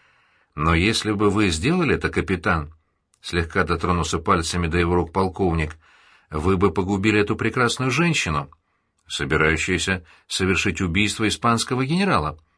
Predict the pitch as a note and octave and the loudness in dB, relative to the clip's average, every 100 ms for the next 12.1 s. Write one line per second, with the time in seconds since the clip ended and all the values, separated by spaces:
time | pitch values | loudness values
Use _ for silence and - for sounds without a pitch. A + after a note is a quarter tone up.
0 | _ _ E2 F#2+ G2+ F2 E2+ D#2+ F#2+ - | _ _ -2 0 2 2 2 2 0 0
1 | F#2 D#2+ D2 - _ _ _ _ _ _ | 0 0 -2 -6 _ _ _ _ _ _
2 | - - G2 A2 D3+ F#3 - D2+ C2+ - | -8 -2 0 2 2 0 -2 -2 -4 -10
3 | _ - E2 F2 D#2 C#2+ D2 D#2 D2+ D2+ | _ -10 -2 2 2 0 -2 0 0 0
4 | - E2 E2+ - D#2 D#2 - _ _ _ | 0 0 -2 -2 -4 -8 -14 _ _ _
5 | _ _ - D#2+ C#2+ - F2+ F2+ A2 A#2 | _ _ -6 -4 -2 -2 0 0 -2 -6
6 | - _ _ - D#2+ G2+ G#2 C3 E3 D#3+ | -12 _ _ -8 0 0 2 0 0 2
7 | G3+ C3+ D#2+ D#2 D2+ C#2+ - _ _ _ | 0 2 2 2 2 -2 -8 _ _ _
8 | _ _ _ _ - - D2 F2+ F2 F2 | _ _ _ _ -8 -4 -2 0 0 0
9 | E2 E2+ D#2 F#2+ F#2 F#2+ F2 F2+ E2+ F2 | 0 0 0 -2 0 -2 0 0 0 2
10 | F2 E2+ F#2+ F#2 E2 F2 G#2+ D2+ - _ | 2 0 -2 -2 -2 0 -2 -2 -8 _
11 | _ _ _ _ E2+ G#2 C#3 E3+ G3+ G2 | _ _ _ _ -2 0 0 0 0 0
12 | C#2 | -4